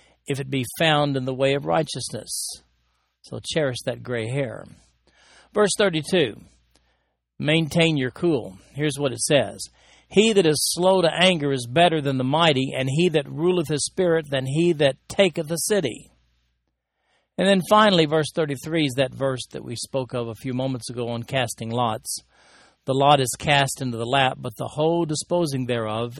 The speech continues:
is of the Lord." Chapter seventeen of Proverbs, verse one. "Better is a dry morsel and quietness therewith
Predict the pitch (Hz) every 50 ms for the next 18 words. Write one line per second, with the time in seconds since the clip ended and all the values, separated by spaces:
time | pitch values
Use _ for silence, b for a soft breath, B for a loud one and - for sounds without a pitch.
0 | - - 147 143 131 123 123 127 123 117 123 - - 127 120 127 131 135 139 127
1 | 110 - - - - - - - _ _ _ _ _ _ _ _ _ _ _ _
2 | _ _ _ _ _ _ _ _ _ _ _ _ _ _ _ _ _ _ _ _
3 | _ _ _ - - 226 247 233 - - 202 - - 226 226 214 233 196 - -
4 | 208 208 185 156 135 - - 202 196 180 151 131 131 113 104 104 107 110 113 123
5 | 139 139 127 - - 143 139 120 101 90 104 95 92 - _ _ _ _ _ _
6 | _ _ _ _ _ _ _ _ _ _ _ _ _ _ - 139 147 202 226 240
7 | 233 226 190 180 170 151 175 175 170 170 160 151 156 160 165 156 147 - - 143
8 | 135 143 139 139 - - - 160 160 160 143 131 127 120 123 139 139 135 135 143
9 | 165 165 156